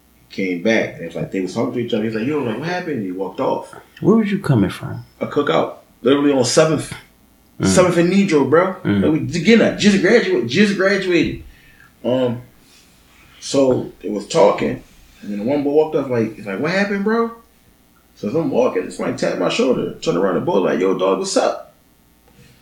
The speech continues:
Speaker 1: I looked, looked through the whole barrel, and I just took off running. The reason why I say it wasn't smart, if these niggas really wanted to shoot, I could have been fucking dead or paralyzed. You shot me in my back for me running.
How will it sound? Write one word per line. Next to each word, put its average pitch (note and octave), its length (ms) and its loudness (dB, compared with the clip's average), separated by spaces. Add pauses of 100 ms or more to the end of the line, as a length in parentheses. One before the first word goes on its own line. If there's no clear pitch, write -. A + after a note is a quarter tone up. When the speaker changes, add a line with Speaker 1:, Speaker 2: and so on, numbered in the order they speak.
(480)
Speaker 1:
I A3 120 -2
looked, - 460 2 (1040)
looked C3+ 200 -2
through C#3 120 4
the G#2 120 -4
whole F#3+ 460 4
barrel, D3+ 480 4 (180)
and A#2+ 100 0
I A2+ 100 2
just G#2+ 200 -2 (220)
took D#3 140 2
off C3+ 180 4
running. A2+ 260 0 (500)
The C#3+ 60 2
reason G#3+ 260 6
why E3 100 4
I - 20 4
say F3 180 2
it E3 40 8
wasn't D3 180 6
smart, G3+ 460 0 (500)
if C3 220 0
these B3 240 8
niggas G3+ 160 6
really G#3 140 4
wanted G3 200 6
to B2+ 60 2
shoot, C4 320 6 (580)
I A#3+ 120 6
could G3 180 0
have - 20 -2
been A2 180 -2
fucking B2 360 0
dead G3 260 6
or F3+ 140 0
paralyzed. C#3+ 520 4
You - 60 6
shot - 300 4
me F3 60 2
in D#3+ 60 2
my C#3+ 140 4
back G3 240 0
for C3+ 80 -2
me C3+ 120 2
running. D3 360 2